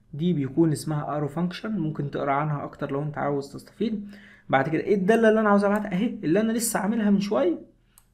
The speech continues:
طيب هنا البارامترات بقى اللي الداله دي بتاخدها ايه؟ اهي الداله دي، الداله دي نفسها اهي، الداله دي بتاخد مني الاي دي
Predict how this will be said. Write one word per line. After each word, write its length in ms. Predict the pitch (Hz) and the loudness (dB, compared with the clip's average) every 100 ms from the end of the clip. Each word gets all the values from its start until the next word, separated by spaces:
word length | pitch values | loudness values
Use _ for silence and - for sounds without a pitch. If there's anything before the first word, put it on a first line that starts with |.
| _ - | _ 0
طيب 280 | 151 135 - - - _ _ - | 0 0 -6 -20 -20 _ _ 0
هنا 460 | 196 240 226 - - 160 | 4 4 2 -2 -8 -4
البارامترات 640 | 151 151 160 156 196 208 | 0 2 2 2 2 4
بقى 180 | 196 202 | 6 4
اللي 120 | 190 | 4
الداله 280 | 156 202 208 | 4 4 4
دي 100 | 202 | 2
بتاخدها 380 | - - 196 170 | 0 2 4 4
ايه؟ 240 | 180 165 | 2 0
اهي 260 | 139 160 160 | -4 -4 -6
الداله 340 | 139 196 190 | 4 6 8
دي، 240 | 175 175 - 147 | 6 0 -4 -12
الداله 320 | 135 170 180 | -2 4 4
دي 140 | 160 | 4
نفسها 540 | 175 - 190 151 127 139 | 2 4 4 4 2 -4
اهي، 240 | 139 147 - _ _ | -4 -6 -14 _ _
الداله 200 | - 156 | -6 -2
دي 140 | 151 147 - _ | -2 -6 -14 _
بتاخد 300 | - 190 202 | -2 2 6
مني 180 | 196 202 | 8 8
الاي 220 | 202 151 | 8 4
دي 340 | 156 247 - | 4 0 -2